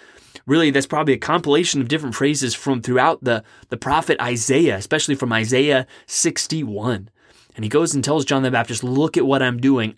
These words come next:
I am doing the things that the Bible says the Messiah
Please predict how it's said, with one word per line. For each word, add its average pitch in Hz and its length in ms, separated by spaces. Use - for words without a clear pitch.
I 135 240
am 135 240
doing 139 380
the 123 100
things 123 520
that 113 120
the 131 80
Bible 131 460
says 113 460
the 120 100
Messiah 110 800